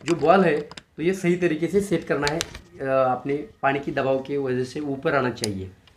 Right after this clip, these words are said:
या फिर इसमें कुछ डिफेक्ट वगैरह है क्या देखना है। अगर ये टूटा फूटा है तो इसमें पानी भर जाता है तो ऊपर आएगा ही नहीं, तो ये ओके होना चाहिए और इस तरह से वर्क करना चाहिए। अगर इस तरह से ये वर्क करता है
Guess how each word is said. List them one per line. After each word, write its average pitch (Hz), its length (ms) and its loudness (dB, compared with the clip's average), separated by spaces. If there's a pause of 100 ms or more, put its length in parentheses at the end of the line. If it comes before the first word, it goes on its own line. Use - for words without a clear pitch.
(120)
या 127 100 -4
फिर 151 140 -4
इसमें 135 280 -4
कुछ 151 180 -6
डिफेक्ट 143 280 -4
वगैरह 131 300 2
है 120 80 -2
क्या 110 140 -4
देखना 123 260 -2
है। 120 140 -4 (320)
अगर 117 120 0
ये 143 100 2
टूटा 143 240 0
फूटा 151 220 0
है 147 60 4
तो 156 80 2
इसमें 156 240 0
पानी 151 180 6
भर 143 160 2
जाता 139 200 0
है 139 60 -2
तो 151 80 0
ऊपर 147 220 0
आएगा 139 280 4
ही 120 60 0
नहीं, 104 160 -4 (640)
तो 131 60 -6
ये 180 280 6
ओके 151 200 0
होना 160 180 4
चाहिए 165 320 0 (480)
और 127 80 -4
इस 170 240 -2
तरह 147 140 2
से 190 120 0
वर्क 151 240 2
करना 113 200 -2
चाहिए। 98 240 -8 (300)
अगर 156 180 0
इस 175 140 -2
तरह 170 140 6
से 175 120 0
ये 170 140 6
वर्क 160 220 2
करता 160 280 0
है 185 140 -4